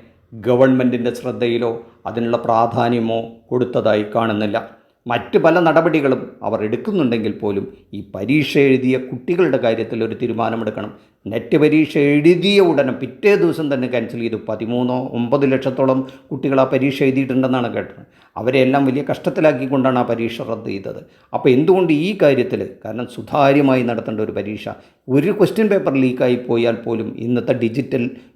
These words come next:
യുഗത്തിൽ രാജ്യം മുഴുവൻ അത് പടർന്നിരിക്കാനുള്ള സാധ്യതയുണ്ട്. അതുകൊണ്ട് എത്രയും വേഗം പുനഃപരീക്ഷ നടത്തണമെന്നാണ് ഒരു വിഭാഗം കുട്ടികൾ ആവശ്യപ്പെടുന്നത്. എന്നാൽ അതിൻ്റെ ആവശ്യമില്ലെന്നും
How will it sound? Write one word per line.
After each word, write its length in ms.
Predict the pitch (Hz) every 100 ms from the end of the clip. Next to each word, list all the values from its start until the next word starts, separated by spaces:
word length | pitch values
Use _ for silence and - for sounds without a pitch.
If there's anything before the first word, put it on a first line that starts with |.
| 139
യുഗത്തിൽ 520 | 131 143 - 127 - - - _ _
രാജ്യം 380 | 90 135 123 147
മുഴുവൻ 280 | 135 143 156
അത് 120 | 139 113
പടർന്നിരിക്കാനുള്ള 840 | 120 113 117 131 110 117 107 104
സാധ്യതയുണ്ട്. 600 | 95 101 117 107 101 104 - _ _
അതുകൊണ്ട് 400 | - 113 117 113 120 - - _
എത്രയും 420 | 139 - 226 160 127
വേഗം 280 | 107 107 104 -
പുനഃപരീക്ഷ 560 | 156 143 135 151 147 143
നടത്തണമെന്നാണ് 760 | 131 120 107 117 110 110 110 107 - _
ഒരു 200 | 123 143
വിഭാഗം 480 | 170 135 117 120 107 107
കുട്ടികൾ 300 | 107 113 107
ആവശ്യപ്പെടുന്നത്. 800 | 110 110 107 - 123 110 107 98 - _ _ - - 131
എന്നാൽ 220 | 135 139 135
അതിൻ്റെ 260 | 131 135
ആവശ്യമില്ലെന്നും 760 | 131 131 131 147 131 131 131